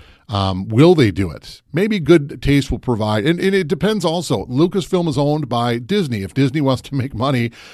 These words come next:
they're gonna. You know, Back to the Future Four, we'd love to see one. Well, the makers that hold the rights, including Zemeckis and Spielberg, they are not going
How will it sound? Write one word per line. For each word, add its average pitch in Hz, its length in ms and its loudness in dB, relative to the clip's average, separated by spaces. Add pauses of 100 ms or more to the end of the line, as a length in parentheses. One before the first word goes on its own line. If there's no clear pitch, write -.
(180)
they're 127 180 6
gonna. 98 380 0 (100)
You 113 120 -2
know, 101 360 -2
Back 139 240 -2
to 135 80 -8
the 147 80 -4
Future 160 280 -2
Four, 190 220 -2
we'd 185 160 0
love 208 160 0
to 180 60 -2
see 233 200 -2
one. 127 240 0
Well, 131 280 2
the 117 100 -6
makers 120 540 2
that 107 160 -2
hold 135 200 0
the 139 80 0
rights, 123 400 0
including 123 360 -2
Zemeckis 120 480 -6
and 101 80 -12
Spielberg, 123 500 -2 (480)
they 139 300 6
are 113 160 0
not 110 500 0 (240)
going 95 520 2